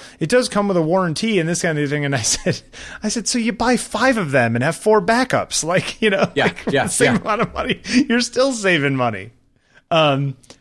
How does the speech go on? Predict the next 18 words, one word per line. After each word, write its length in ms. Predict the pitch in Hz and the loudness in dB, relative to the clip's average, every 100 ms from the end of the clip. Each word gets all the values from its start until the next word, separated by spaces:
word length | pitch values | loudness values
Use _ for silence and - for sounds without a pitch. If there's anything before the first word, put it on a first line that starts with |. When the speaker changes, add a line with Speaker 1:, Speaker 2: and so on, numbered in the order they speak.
| _ - | _ -2
Speaker 1:
but 80 | |
it's 100 | 202 | 0
just 200 | 269 - | 0 -4
crazy. 300 | - 196 240 | -2 0 0
I 120 | 156 196 | 0 0
wonder, 400 | 240 339 320 - - - _ | 0 -2 -4 -6 -14 -20 _
I 100 | - | -4
wonder 420 | 208 208 294 330 294 | -2 0 0 0 -4
how 320 | - 208 214 | -2 0 2
long 800 | 202 170 170 165 156 147 135 120 - _ _ _ | 2 2 4 4 2 0 -2 -4 -10 _ _ _
the 180 | 139 147 | -2 0
nostalgia 920 | 151 147 - - 156 156 170 151 147 | 2 2 0 0 2 4 2 2 2
for 760 | 139 - 151 135 139 131 127 117 _ _ _ _ _ _ _ _ - | 0 -2 0 2 4 2 0 -4 _ _ _ _ _ _ _ _ -12
Polaroids 680 | - 180 156 143 123 123 120 | 0 2 4 4 4 2 0
and 100 | 131 | 0
the 60 | |
Impossible 480 | 127 117 143 139 135 | 0 0 -2 0 -4
Project 640 | 117 131 113 120 117 - | 0 0 0 -2 -4 -8